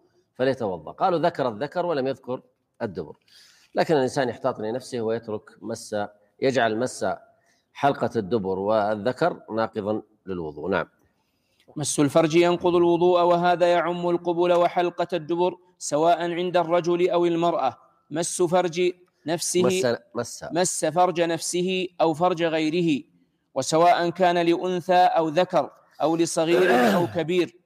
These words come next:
Speaker 2: دون مس ما حوله كالخصيتين. والمس الناقض يكون باليد بلا حائل بظهر كفه أو بطنه.
Speaker 1: قلنا مس فرج غيره ولصغير، ولذلك المرأة إذا جاءت تنظف ولدها فمست يدها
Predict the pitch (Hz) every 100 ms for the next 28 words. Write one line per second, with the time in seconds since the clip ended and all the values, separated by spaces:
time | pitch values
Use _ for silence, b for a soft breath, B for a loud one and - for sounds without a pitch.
0 | _ _ 147 170 180 170 175 175 - 175
1 | 170 180 170 175 165 175 180 185 180 170
2 | - 175 - 165 165 175 180 185 - _
3 | _ - 147 151 175 - - 175 165 175
4 | 175 180 175 175 165 180 180 170 165 160
5 | 175 170 165 170 170 165 170 165 147 175
6 | 185 185 _ _ _ _ _ _ 156 151
7 | 185 165 170 - 170 - 185 175 165 -
8 | 156 147 147 147 160 143 - _ - 139
9 | 143 123 131 - 117 127 101 117 123 95
10 | 107 _ _ _ _ - 113 123 135 127
11 | 107 - _ 98 120 139 131 131 131 101
12 | 104 104 101 127 104 110 117 110 107 -
13 | 90 95 117 98 95 101 123 - - _
14 | _ _ _ _ 113 120 135 - 113 120
15 | 127 113 98 120 143 156 -